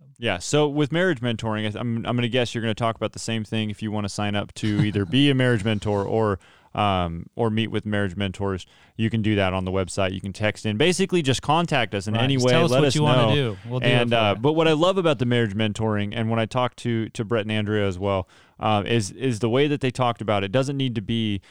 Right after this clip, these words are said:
Speaker 1: Sometimes people kinda have, there's a, there's a little bit of a negative connotation with it, where you almost don't wanna admit that you've got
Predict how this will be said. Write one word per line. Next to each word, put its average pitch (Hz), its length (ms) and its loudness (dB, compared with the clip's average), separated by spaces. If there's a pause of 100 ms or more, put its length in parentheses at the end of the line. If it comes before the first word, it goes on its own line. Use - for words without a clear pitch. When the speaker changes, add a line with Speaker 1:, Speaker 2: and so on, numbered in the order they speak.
(120)
Speaker 1:
Sometimes 151 400 0
people 131 280 0
kinda 120 240 0
have, 110 300 0
there's 117 180 0
a, 110 180 2
there's 117 200 -2
a 113 40 0
little 135 200 0
bit 131 100 0
of 107 80 -2
a 107 60 -4
negative 104 400 0
connotation 107 600 -4
with 98 180 -6
it, 92 60 -6
where 104 140 -4
you 107 160 -2
almost 135 260 -2
don't 131 120 0
wanna 131 160 0
admit 95 340 -2
that - 200 -6
you've 110 160 -2
got 101 320 0